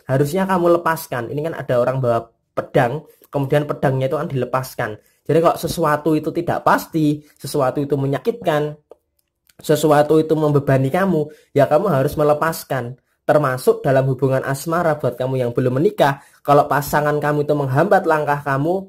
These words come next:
membuat kamu terbebani, menyakiti kamu, ya kamu harus tegas untuk bisa melepaskan. Jangan mempertahankan sesuatu yang malah membuat kamu terbebani,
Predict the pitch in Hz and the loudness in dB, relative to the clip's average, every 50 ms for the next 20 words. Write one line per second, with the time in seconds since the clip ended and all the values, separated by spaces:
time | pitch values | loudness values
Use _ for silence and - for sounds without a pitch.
0 | - 139 147 147 135 135 139 135 - - 139 139 143 139 143 147 - - 151 131 | -6 -4 -2 0 2 4 4 2 2 0 -4 -2 -2 0 0 0 0 2 -2 0
1 | - 135 127 127 139 165 180 190 165 147 147 147 131 131 - 151 143 - 151 - | 0 0 0 2 2 2 2 2 0 0 0 -2 -2 -2 -6 -8 -6 -6 -6 -4
2 | 151 147 165 202 170 135 127 - 139 - - 202 190 - 135 143 - - 180 180 | -4 -4 -2 0 2 2 2 2 2 0 0 0 0 0 0 0 0 -2 -4 -4
3 | - - 190 165 147 151 - - - - 143 147 147 147 143 - 143 143 160 156 | 2 4 6 6 6 2 -2 -12 -8 -6 -6 -2 -2 -4 0 0 -2 0 0 0
4 | 160 156 147 143 147 147 151 147 143 - - 147 131 123 120 _ _ _ _ - | 2 2 2 2 2 0 -2 -2 -2 -4 -4 -4 -4 -4 -6 _ _ _ _ -20
5 | _ _ _ _ - 160 151 151 170 190 202 196 185 170 185 175 180 165 170 156 | _ _ _ _ 4 6 6 8 8 6 4 4 2 2 2 0 2 0 2 2
6 | 139 143 139 160 175 175 175 180 165 - 165 160 151 151 196 190 185 170 151 143 | 0 0 2 2 0 2 2 -2 -2 0 0 2 2 2 2 2 4 4 4 4
7 | 139 139 147 160 160 170 160 147 143 131 143 165 165 165 - 165 156 147 147 143 | 4 2 2 0 0 0 -2 -2 0 4 6 6 6 6 4 -4 -2 -2 0 0
8 | 147 143 - - 127 - 131 123 123 143 170 202 208 | -2 -2 -2 -4 -4 -2 0 0 2 2 2 2 0